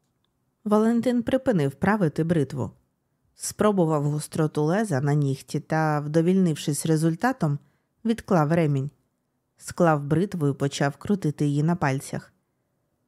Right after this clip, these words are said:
З дитинства я дивувався з того, що люди прив'язуються один до одного. Або, навпаки, відчувають відразу.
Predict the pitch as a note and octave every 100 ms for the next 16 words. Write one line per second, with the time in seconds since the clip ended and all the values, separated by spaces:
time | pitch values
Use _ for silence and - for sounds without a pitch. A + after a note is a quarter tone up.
0 | _ _ _ F3+ F#3+ G3+ G#3 F#3+ F#3+ -
1 | F#3+ E3+ D#3+ D#3 E3+ G3+ A#3+ F#3+ C3 -
2 | C#3+ C#3 - - A#3+ F3 C#3+ - _ _
3 | _ _ _ - - A#3 F#3+ E3+ E3+ E3+
4 | G3+ A3 C4 C4 F3 C#3 C#3 - D3+ D3
5 | C#3+ D3 C#3+ C3+ C3 C3 D3 C#3 - _
6 | _ _ _ _ - F#3+ E3+ E3 D#3 -
7 | - F#3+ F#3 G3 F#3+ B2 B2+ _ _ _
8 | _ _ G3 F#3 F3+ - F3+ D3+ C#3+ C#3
9 | F#3 F#3 C3 B2+ D#3 D3